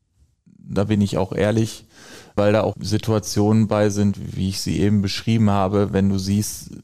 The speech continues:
dein Torwartkollege hält in zwanzig Minuten nur ein oder zwei Bälle und du denkst, wie wär's denn mal vielleicht mit dem Wechsel und du sitzt dann da trotzdem.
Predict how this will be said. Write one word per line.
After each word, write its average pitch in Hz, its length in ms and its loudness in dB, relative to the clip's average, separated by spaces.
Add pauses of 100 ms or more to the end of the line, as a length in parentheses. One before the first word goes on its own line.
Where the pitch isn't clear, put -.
(460)
dein 98 220 -2
Torwartkollege 107 880 2 (420)
hält 104 260 0
in 101 120 0
zwanzig 107 380 -2
Minuten 104 360 2
nur 101 180 2
ein 107 200 2
oder 98 180 2
zwei 101 240 0
Bälle 110 460 4
und 95 180 -2
du 107 80 -2
denkst, 101 360 -2 (840)
wie 110 240 -2
wär's 113 380 2
denn 104 220 2
mal 107 280 4
vielleicht 107 480 0
mit 107 100 0
dem 95 120 0
Wechsel 107 300 0
und 101 100 0
du 101 60 0
sitzt 107 280 -4
dann 98 160 2
da 95 180 2
trotzdem. 110 720 0